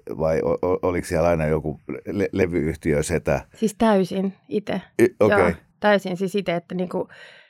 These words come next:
Speaker 2: nyt myöhemmin, kun mä oon tota, sitten tota soolouraa mennyt, niin se on musta niin ihmeellistä ollut, että sille, että mulla on joku, joka tekee mun aikataulut ja hoitaa mun puolesta haastattelut ja niinku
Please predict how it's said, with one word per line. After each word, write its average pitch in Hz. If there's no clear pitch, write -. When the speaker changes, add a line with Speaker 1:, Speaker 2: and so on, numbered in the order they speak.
Speaker 2:
nyt 214
myöhemmin, 196
kun 175
mä 180
oon 175
tota, 196
sitten 165
tota -
soolouraa 165
mennyt, 180
niin 180
se 175
on 170
musta 175
niin 180
ihmeellistä 180
ollut, -
että 208
sille, -
että 185
mulla 175
on -
joku, 196
joka 208
tekee 190
mun 185
aikataulut 196
ja 202
hoitaa 185
mun 185
puolesta 185
haastattelut 196
ja 208
niinku 185